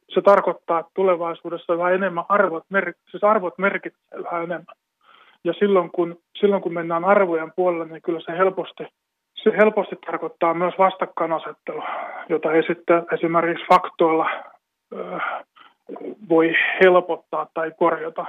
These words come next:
jos meillä on erimielisyys arvojen tasolla. Eli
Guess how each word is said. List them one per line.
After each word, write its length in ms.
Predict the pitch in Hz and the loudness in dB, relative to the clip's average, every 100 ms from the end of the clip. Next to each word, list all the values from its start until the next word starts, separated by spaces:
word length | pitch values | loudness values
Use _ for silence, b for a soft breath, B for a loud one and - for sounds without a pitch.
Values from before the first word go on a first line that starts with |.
| - | -8
jos 140 | 156 - | -10 -8
meillä 200 | 165 160 | -6 -4
on 100 | 160 | 0
erimielisyys 600 | 170 165 165 160 - 165 - | 0 0 -4 -8 -6 -6 0
arvojen 480 | 165 151 156 165 | 0 0 -4 -6
tasolla. 380 | 170 160 175 165 - | -10 -6 -6 -8 -8
Eli 400 | 180 170 175 - | -2 0 -2 -4